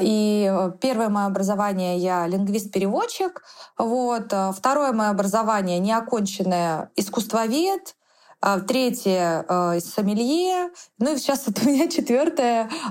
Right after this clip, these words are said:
э, психолог-консультант, в общем, э, э, который я ещё тоже, э, не закончила, вот продолжаю.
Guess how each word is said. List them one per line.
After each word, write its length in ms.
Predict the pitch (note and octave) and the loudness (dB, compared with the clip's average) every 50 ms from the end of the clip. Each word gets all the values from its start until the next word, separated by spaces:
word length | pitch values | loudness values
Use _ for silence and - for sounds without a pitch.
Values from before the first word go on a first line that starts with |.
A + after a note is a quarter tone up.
| E3+ - | -2 0
э, 220 | G#3 G#3 G3+ G3+ | 2 2 2 0
психолог-консультант, 1120 | G3 - G#3+ - - D#4+ E4+ D#4 D4 D#4+ - C4+ B3 - D#4+ D#4 D#4 - F#3 D#3+ D3+ - - | -2 -4 -4 0 2 2 2 2 0 0 -2 -2 0 0 -2 -2 0 2 0 0 0 -2 -2
в 240 | F#3+ - F#3+ F3+ G3 | 0 0 2 2 2
общем, 420 | G3 G3 - - F3 F3 E3 D#3+ | 0 0 0 0 0 0 2 2
э, 280 | D#3+ D#3 D3+ D#3 D3 - - | 2 2 0 0 -2 0 0
э, 240 | - F3+ F3 F3 F3 | 0 0 2 0 0
который 260 | G3 G3 G3 A3 G#3 | -2 -2 0 0 0
я 40 | G3 | 0
ещё 260 | G3+ G3 - G3+ F#3+ F#3+ | 0 0 0 0 0 0
тоже, 300 | G3 G3 F3 D#3 D#3+ D#3 | 0 0 0 0 0 0
э, 500 | D3 - - E3 E3 E3 D#3+ D#3+ D#3+ D#3+ | 0 0 0 0 2 2 0 0 0 0
не 120 | E3 F3+ F3 | 0 0 -2
закончила, 520 | G3+ G3+ G3 G4+ A#4+ B4 - - A#3+ G#3+ G3 | -2 -2 -2 -2 -4 -4 -4 -4 -2 0 0
вот 160 | F#3+ G3 G3 | 0 -2 -2
продолжаю. 600 | G3 F#3 F3 G3+ G#3+ G3+ F3+ E3+ D3+ C#3+ - | -4 -2 0 0 0 0 0 -2 -2 -2 -6